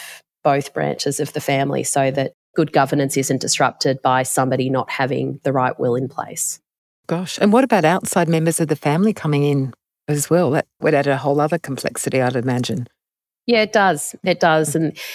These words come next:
Speaker 1: the influence of others, as happens, and also the influence that advisors can have.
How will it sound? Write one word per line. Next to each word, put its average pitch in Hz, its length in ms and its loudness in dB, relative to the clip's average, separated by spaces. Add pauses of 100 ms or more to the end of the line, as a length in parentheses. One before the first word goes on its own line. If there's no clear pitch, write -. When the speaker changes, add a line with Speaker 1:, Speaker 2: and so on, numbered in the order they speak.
(200)
Speaker 1:
the 175 80 2
influence 208 760 0
of 196 200 2
others, 294 580 -2 (200)
as 170 340 0
happens, 262 800 -2 (540)
and 151 200 0
also 160 320 2
the - 140 -4
influence 147 680 -2 (140)
that - 560 -2 (120)
advisors 147 540 0
can 165 160 -4
have. 233 520 -6